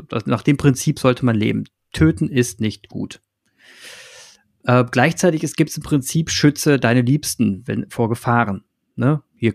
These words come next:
wir werden dann irgendwann drei Prin-, zwei Prinzipien gerne mal gegeneinander, äh, g-, kollidieren, aber es sind Prinzipien. Und letzten Endes folgt man diesen auch. Und es gibt ganz viele von diesen.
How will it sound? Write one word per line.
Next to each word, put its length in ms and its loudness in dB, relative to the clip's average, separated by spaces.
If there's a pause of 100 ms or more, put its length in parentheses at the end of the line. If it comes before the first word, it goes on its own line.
wir 140 -4
werden 240 0
dann 100 0
irgendwann 260 2
drei 200 0
Prin-, 220 -2 (120)
zwei 220 0
Prinzipien 480 -2
gerne 180 2
mal 80 2
gegeneinander, 560 -2
äh, 140 0
g-, 340 -8 (100)
kollidieren, 540 2
aber 140 4
es 80 0
sind 100 -4
Prinzipien. 680 0 (680)
Und 140 2
letzten 240 2
Endes 220 0
folgt 360 0
man 140 2
diesen 260 -2
auch. 240 -2
Und 100 -4
es 100 -8
gibt 120 -4
ganz 220 -2
viele 220 2
von 200 -2
diesen. 320 -8